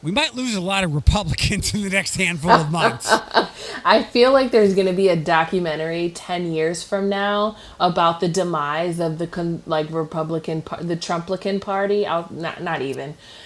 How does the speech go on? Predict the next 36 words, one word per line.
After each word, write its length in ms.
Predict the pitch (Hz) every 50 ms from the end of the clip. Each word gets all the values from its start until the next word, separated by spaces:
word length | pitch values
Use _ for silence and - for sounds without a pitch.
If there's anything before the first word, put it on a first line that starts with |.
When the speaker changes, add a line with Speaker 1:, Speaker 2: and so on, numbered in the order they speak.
| - - -
Speaker 2:
I 100 | 180 190
hate 160 | 220 220 -
to 100 | - 160
say 160 | - - 160
that. 160 | 151 160 156 160
It 100 | 156 -
sounds 300 | - 214 - - - -
so, 160 | - 165 151
like, 320 | 143 139 135 139 - - - -
evil, 360 | - 165 165 147 156 147 156 - - - - - -
but, 200 | - 196 165 - 151
like, 340 | 165 156 151 151 - - - - _ _ _ _ _ _ _ _ - - - 98 - - - - _ - - 147 131 - - - _
you 180 | - 196 202 185
know, 180 | 170 147 147 151
a 40 |
long, 280 | 165 175 175 180 185 - - 131 113 - 87 - -
a 120 | - 175 175
while 520 | 165 170 185 185 190 208 208 196 190 185
from 260 | 180 - 190 175 175
now, 460 | 170 160 156 156 151 147 147 147 147
when 240 | 143 - 156 165 165
we 100 | 165 165
talk 280 | 165 165 170 165 165 -
about 260 | 170 160 156 143 147
misinformation 1000 | 170 170 170 165 - 175 170 170 170 165 160 160 160 165 170 - - 160 151 -
and 140 | - 160
how 180 | 160 160 165 160
powerful 600 | 160 - - 170 165 165 170 170 165 170 175 160
it 120 | 160 151 -
was 320 | 151 156 151 147 151 151
and 140 | - - 165
how 180 | 156 165 165 160
it 100 | 143 -
physically 440 | - - 190 180 180 170 - 175 165
harmed 480 | 151 151 160 165 170 175 175 175 170 170 -
people, 500 | 170 160 151 151 151 151 147 147 147